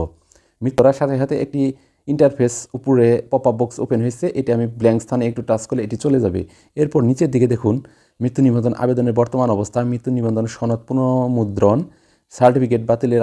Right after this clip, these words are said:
আবেদন, মৃত্যু নিবন্ধনের নিবন্ধন তথ্য অনুসন্ধান। তো আমি মৃত্যু নিবন্ধন তথ্য অনুসন্ধান এখানে ক্লিক করব। ক্লিক করার সাথে সাথে দেখুন নতুন একটি ইন্টারফেস চলে এসেছে। তো ইন্টারফেসে আমি নিচের দিকে দেখুন ডেথ রেজিস্ট্রেশন নাম্বার, তো এন্টার ডেথ রেজিস্ট্রেশন নাম্বার আমি এই,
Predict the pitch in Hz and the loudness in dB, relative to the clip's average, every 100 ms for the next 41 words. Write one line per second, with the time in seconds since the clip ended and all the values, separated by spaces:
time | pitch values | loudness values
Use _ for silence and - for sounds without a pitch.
0 | 117 120 110 143 139 139 143 131 135 123 | 2 2 2 2 0 -2 -2 0 0 -2
1 | 147 196 120 127 135 135 131 117 120 113 | -2 -4 -4 0 0 0 0 0 0 -2
2 | 98 87 82 - _ _ 110 127 131 156 | -2 -2 -4 -6 _ _ -2 2 2 2
3 | 175 165 139 143 151 139 - 135 139 135 | 0 2 2 0 -2 -4 -2 -4 -2 -2
4 | 160 - 139 127 120 123 - 90 85 85 | -2 -4 -2 -2 -2 -6 -4 -4 -4 -8
5 | _ _ _ _ _ _ _ _ _ - | _ _ _ _ _ _ _ _ _ -12
6 | 151 156 151 151 139 143 131 131 131 147 | 2 2 2 0 0 0 0 0 0 2
7 | 147 120 - 143 208 - _ - 156 127 | 0 0 -2 -4 -4 -6 _ -2 0 2
8 | 117 - 151 131 - - 120 196 131 117 | 0 0 2 2 0 -4 -4 -2 -4 -2
9 | 147 147 123 123 - 123 123 123 - 131 | 0 0 -2 -2 -2 0 0 0 0 -2
10 | 151 170 127 131 127 - 147 127 117 127 | 0 0 2 0 0 -2 -4 0 0 2
11 | 131 135 143 120 131 120 95 90 85 - | 0 0 -2 -8 -4 -2 -2 -2 -4 -6
12 | _ _ - 135 151 160 156 151 131 127 | _ _ -4 0 2 4 4 4 4 0
13 | 127 139 131 127 113 123 127 117 135 - | 2 0 -2 -6 -8 -6 -4 -4 -4 -4
14 | 113 113 - 120 | -4 -4 -2 -2